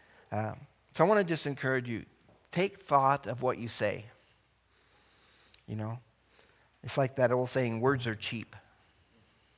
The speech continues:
You know, we can say a lot of things, but we better do what we say.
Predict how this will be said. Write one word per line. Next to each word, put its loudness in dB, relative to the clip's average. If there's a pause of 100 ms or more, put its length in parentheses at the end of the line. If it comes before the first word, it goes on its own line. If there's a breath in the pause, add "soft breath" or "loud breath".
(840 soft breath)
You -4
know, 0
we 2
can -2
say 4
a 6
lot 6
of -4
things, -2 (480 soft breath)
but -2
we 2
better 6
do 0
what -2
we -6
say. 0